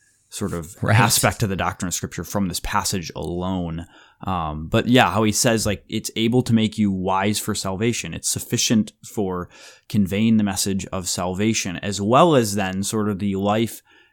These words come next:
Speaker 1: as one who is a saved child of God, as it's able to be, uh, that it's, it's, as he says, profitable for teaching, reproof, correction, training in righteousness, these four sort of categories that are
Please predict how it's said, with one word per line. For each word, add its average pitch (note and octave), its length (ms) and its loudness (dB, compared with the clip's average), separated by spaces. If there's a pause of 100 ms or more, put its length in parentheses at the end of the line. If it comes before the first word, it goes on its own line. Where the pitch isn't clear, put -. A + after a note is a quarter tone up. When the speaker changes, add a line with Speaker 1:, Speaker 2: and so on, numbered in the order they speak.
(140)
Speaker 1:
as A#2 340 4
one A2 220 2
who G#2+ 280 2
is C3+ 500 2
a F#2+ 100 -6
saved E2+ 360 -4
child D#2+ 360 -6
of E2 100 -10
God, E2 300 -8
as F2+ 220 -10
it's - 260 -10
able B2 460 2
to G#2 280 -2
be, F#2+ 400 -4 (380)
uh, E2+ 180 -6 (120)
that G#2 180 -6
it's, G2+ 160 -8
it's, - 240 -8 (180)
as G2+ 140 -8
he G2+ 60 -6
says, - 200 -4
profitable A2+ 640 -2
for F#2+ 160 -8
teaching, - 480 0
reproof, A2+ 460 -2
correction, G#2+ 420 -6
training G#2+ 220 -2
in G2+ 80 0
righteousness, G2+ 340 -4
these F2+ 180 -6
four A#2 380 -2 (240)
sort A2 220 -4
of G2 60 -10
categories A2+ 680 0
that F2+ 140 -6
are D#2+ 140 -10